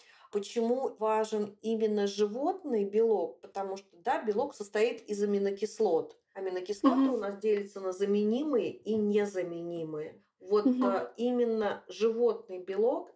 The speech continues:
Speaker 1: имеет полноценный набор всех аминокислот. В этом отличается от
Speaker 2: Мгм.
Speaker 1: растительных белков, да, потому что белки у нас ещё есть растительного происхождения. Поэтому
Speaker 2: Мгм.
Speaker 1: нет, для ребёнка мясо очень важно. Ведь, эм, если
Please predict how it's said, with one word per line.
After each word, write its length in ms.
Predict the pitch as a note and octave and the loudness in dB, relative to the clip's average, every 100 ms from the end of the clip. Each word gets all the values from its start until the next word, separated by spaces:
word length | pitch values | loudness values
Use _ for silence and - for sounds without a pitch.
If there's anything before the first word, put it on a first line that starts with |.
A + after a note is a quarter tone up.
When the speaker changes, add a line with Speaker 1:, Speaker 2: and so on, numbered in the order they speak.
| _ | _
Speaker 1:
имеет 580 | G#3 G3 A3+ C#4 C4 _ | -4 0 0 0 -6 _
полноценный 840 | G#3 G3+ F#3+ F3+ - A3 A#3+ B3 | -2 0 -2 -4 -4 -2 0 0
набор 600 | F#3+ F3 E3+ F3 G#3+ B3 - | -2 -4 -4 -2 -2 -2 -12
всех 340 | - F#3+ F#3+ | -4 -4 -4
аминокислот. 840 | G3 F#3+ F#3 - G3 - E3+ D3+ _ F#3+ | -6 -6 -4 -6 -6 -8 -8 -8 _ -4
В 120 | F#3+ | 2
этом 280 | A3+ B3 A3 | 2 2 -2
отличается 720 | G#3+ G3+ - G#3 G#3+ - - | -4 -8 -4 -2 -2 -4 0
от 160 | B3+ B3+ | 2 2
Speaker 2:
Мгм. 20 | |
Speaker 1:
растительных 640 | B3+ A#3+ - G3 F3+ E3+ | 0 -2 -4 -4 -6 -6
белков, 480 | F3 F3 - E3 - | -6 -6 -2 -4 -2
да, 140 | G3 A#3+ | -4 -6
потому 200 | - - | -8 -20
что 220 | - - - | -20 -14 -8
белки 280 | F#3 B3 | -8 -2
у 40 | B3 | 0
нас 180 | G3+ - | 0 -4
ещё 180 | - G3 | -4 -2
есть 120 | G3+ | 0
растительного 640 | G3+ G#3 G3+ F3+ E3 D#3+ | -2 -2 -6 -4 0 0
происхождения. 1120 | D#3 F3 E3 - F3 E3+ F3+ D#3+ D#3 D3 - _ F3+ | -2 -6 -6 -4 -6 -6 -4 -4 -4 -8 -14 _ -4
Поэтому 580 | F3 G3 G#3 D4 C#4+ | 0 0 2 4 8
Speaker 2:
Мгм. 40 | D4 | 6
Speaker 1:
нет, 300 | C4+ C4 C#4 | 6 0 -6
для 160 | F#3+ | -6
ребёнка 720 | F#3+ F#3+ F#3+ A3 B3+ - A3 - | -4 -4 -4 -6 -6 -12 -14 -14
мясо 680 | F#3+ F#3+ E3+ G3 - B3+ - _ - | -8 -2 -2 -2 -6 -16 -20 _ -12
очень 480 | F3 E3+ - G3+ F3 | -8 -8 -10 -16 -8
важно. 540 | E3 E3 - _ - _ _ - _ - | -6 -6 -10 _ -20 _ _ -20 _ -8
Ведь, 360 | G#3 G3+ - G3+ | -6 -6 -4 0
эм, 800 | F#3+ F#3 F#3 F3+ F3+ F3+ F#3 - | 2 0 -2 -4 -6 -8 -10 -12
если 800 | F#3 G#3 A#3+ A#3 A3+ A3 G3 | -8 0 2 0 0 0 0